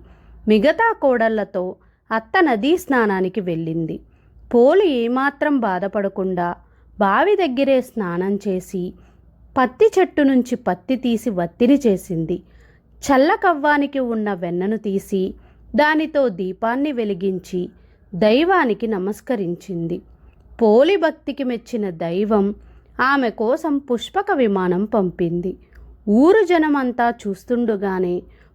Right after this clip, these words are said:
పోలి ఆ విమానం ఎక్కింది. విమానం కొంచెం పైకి లేవగానే అక్కడికి వచ్చిన అత్త తాను కాకుండా తన కోడలు స్వర్గానికి వెళ్ళడానికి వీల్లేదంటూ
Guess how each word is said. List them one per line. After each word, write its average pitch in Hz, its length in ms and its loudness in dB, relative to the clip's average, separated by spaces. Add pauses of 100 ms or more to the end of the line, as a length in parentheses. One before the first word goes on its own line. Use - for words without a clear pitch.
(160)
పోలి 339 340 6
ఆ 285 100 2
విమానం 208 560 -2
ఎక్కింది. 180 580 -8 (480)
విమానం 330 540 4
కొంచెం 254 580 -2
పైకి 196 300 -4
లేవగానే 190 760 0 (400)
అక్కడికి 320 480 0
వచ్చిన 269 440 0
అత్త 190 680 -2 (300)
తాను 294 320 4
కాకుండా 202 800 -2 (520)
తన 277 120 4
కోడలు 294 560 2
స్వర్గానికి 262 720 -2
వెళ్ళడానికి 208 720 0
వీల్లేదంటూ 185 960 0